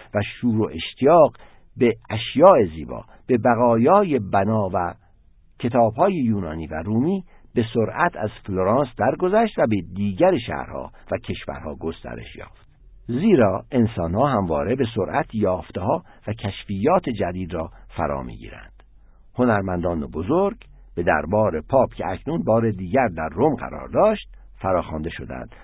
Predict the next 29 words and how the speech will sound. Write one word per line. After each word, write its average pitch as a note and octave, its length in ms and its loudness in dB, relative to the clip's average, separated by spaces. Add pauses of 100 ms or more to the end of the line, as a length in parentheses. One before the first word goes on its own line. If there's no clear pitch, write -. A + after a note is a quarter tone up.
تا G2+ 100 0
کاخها F#2 540 0
و E2+ 100 -4
کلیساها G2+ 760 -2
را D#3+ 180 0 (300)
به F#3 120 -2 (160)
سبک C3 480 2 (260)
نوین G#2+ 640 2 (160)
پدید E3+ 300 -4
آورند B2 500 -8
و A#2 40 0
آنها C#3 380 2
را F#2 260 0 (260)
با G#2 200 4
تابلوها G2+ 500 0
و G2+ 200 0
تندیس‌ها E2+ 720 -6 (300)
تزیین E2 560 -4
کنند. - 440 -18 (400)
از D#3+ 120 2
جملهٔ A#2+ 300 2
مصادیق G2+ 600 -2 (120)
آن F2+ 380 0 (120)
به A#2+ 120 2
ویژه F#2 320 -2
زمانی C3+ 440 0
بود A2+ 220 -2
که F2+ 220 -6 (340)
اسقفان C3+ 600 0